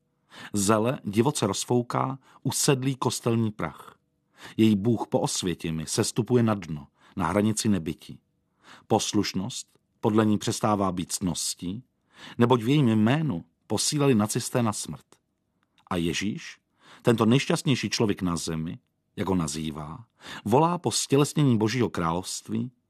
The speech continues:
díky své fantazii. „Bůh má naše ruce,“ říká Zele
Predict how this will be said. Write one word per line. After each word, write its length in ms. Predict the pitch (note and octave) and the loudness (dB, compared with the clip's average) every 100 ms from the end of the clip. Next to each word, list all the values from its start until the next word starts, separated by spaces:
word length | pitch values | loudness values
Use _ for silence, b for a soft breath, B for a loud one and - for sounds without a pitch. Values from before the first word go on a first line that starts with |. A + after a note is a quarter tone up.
| _ | _
díky 220 | - G2+ A#2+ | -12 -6 -4
své 220 | A#2 A#2 | 0 -2
fantazii. 640 | - F#2+ F2 D#2 C2+ B1+ _ _ _ _ B B | 0 -4 -4 -8 -12 -18 _ _ _ _ B B
„Bůh 300 | G2+ D#3 E3+ | 2 4 4
má 200 | D#3+ C#3 | 4 6
naše 340 | C3+ B2 - A2+ | 4 2 0 0
ruce,“ 360 | G#2+ - C#3+ - _ B B - | 0 -6 -10 -16 _ B B -4
říká 340 | F#2+ - E2 | -4 0 -2
Zele 400 | D#2 F2 F#2+ B2 | -2 -2 -2 -2